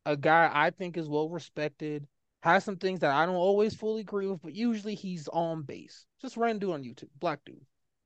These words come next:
He came out with this video, like, yesterday, and it was saying why Gen Z is the most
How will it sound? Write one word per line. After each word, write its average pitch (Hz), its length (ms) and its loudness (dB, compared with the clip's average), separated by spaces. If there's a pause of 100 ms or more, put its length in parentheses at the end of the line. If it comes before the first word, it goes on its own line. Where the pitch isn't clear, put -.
(760)
He 202 100 -10
came 226 300 -2
out 208 120 2
with 190 120 -4
this 180 160 -4
video, 170 540 -2
like, 143 360 -10
yesterday, - 720 -10 (640)
and 160 160 -2
it 160 60 0
was 156 180 -2
saying 165 340 -6
why 147 360 -2 (100)
Gen 170 320 -4
Z 131 480 -10 (880)
is 147 160 -6
the 147 140 -4
most 147 280 -2